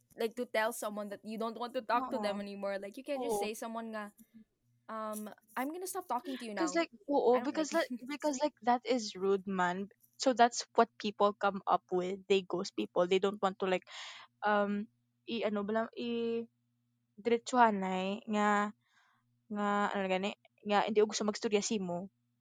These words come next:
Speaker 2: They chose to ghost na lang. Which is,
Speaker 1: Yeah.
Speaker 2: which is, which is a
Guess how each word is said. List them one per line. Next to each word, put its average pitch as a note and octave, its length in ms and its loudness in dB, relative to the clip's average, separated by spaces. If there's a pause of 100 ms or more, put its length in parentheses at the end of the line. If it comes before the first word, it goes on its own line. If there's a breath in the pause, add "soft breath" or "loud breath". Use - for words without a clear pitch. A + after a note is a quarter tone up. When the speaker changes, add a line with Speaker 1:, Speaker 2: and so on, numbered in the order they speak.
Speaker 2:
They A3 120 6
chose G3+ 360 4
to G3+ 80 0
ghost F3+ 340 -2
na A3+ 100 -4
lang. A#3 360 -8
Which C4 160 -6
is, C4+ 180 -6
Speaker 1:
Yeah. F#3+ 240 -8 (380)
Speaker 2:
which C4 120 -8
is, - 40 -14 (200)
which C4+ 200 -2
is C#4 140 0 (100)
a C4 160 6